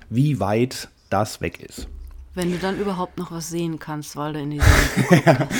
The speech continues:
Speaker 1: Das frage ich mich tatsächlich auch. Das ist leider nirgends beschrieben, wie die das damals gemacht haben, dass die in die Sonne geschaut haben. Die werden
Speaker 2: Also,
Speaker 1: auch irgendwelche
Speaker 2: also soweit ich weiß, haben die ihre Ferngläser mit Ruß geschwärzt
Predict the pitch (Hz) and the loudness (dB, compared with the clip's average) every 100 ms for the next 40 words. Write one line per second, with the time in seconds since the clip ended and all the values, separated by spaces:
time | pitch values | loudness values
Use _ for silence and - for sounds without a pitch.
0 | 277 - 165 - 131 170 160 - 131 160 | -2 4 6 8 8 8 4 4 4 6
1 | 131 - 117 135 - 127 113 127 139 135 | 4 4 4 4 2 0 6 8 10 10
2 | 160 226 202 170 - 131 - 131 143 127 | 10 8 8 6 6 0 2 2 2 2
3 | 117 113 127 123 117 98 127 - 101 98 | 2 2 4 4 2 0 0 2 4 4
4 | 113 - 113 120 120 107 143 95 87 87 | 4 0 0 2 4 6 6 6 4 2
5 | 90 107 110 92 98 98 - 110 107 87 | 4 4 4 4 4 2 2 0 0 0
6 | 95 101 190 196 202 208 - 170 208 - | 0 0 0 2 2 0 -4 0 2 2
7 | 202 208 208 208 196 175 160 185 - 180 | 0 -2 -2 -4 -4 -4 -4 -6 -8 -6
8 | 180 202 185 185 185 185 180 226 320 - | -4 -4 -6 -6 -4 -6 -4 -2 -2 -4
9 | 156 - 123 120 - - - | -12 -10 -8 -8 -10 -12 -14